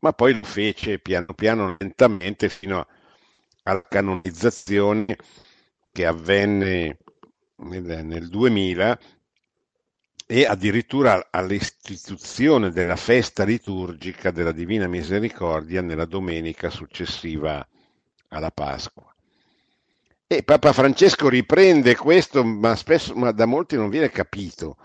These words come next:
eppure è in perfetta continuità, c'è una, una, una continuità assoluta fra quella devozione, quel,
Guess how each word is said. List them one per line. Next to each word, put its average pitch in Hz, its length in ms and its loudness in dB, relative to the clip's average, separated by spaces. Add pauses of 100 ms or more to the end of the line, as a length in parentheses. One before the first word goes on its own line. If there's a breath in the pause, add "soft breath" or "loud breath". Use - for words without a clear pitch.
(320 soft breath)
eppure - 460 -2
è 98 100 -6
in 92 160 -4
perfetta 104 560 -2
continuità, 95 960 -2
c'è 90 300 -2
una, 85 340 -4
una, 78 260 -8
una 76 140 -10
continuità 87 720 -4 (600 soft breath)
assoluta 123 600 -4
fra 87 180 -4
quella 101 400 0 (520 soft breath)
devozione, 98 800 0
quel, 90 520 -2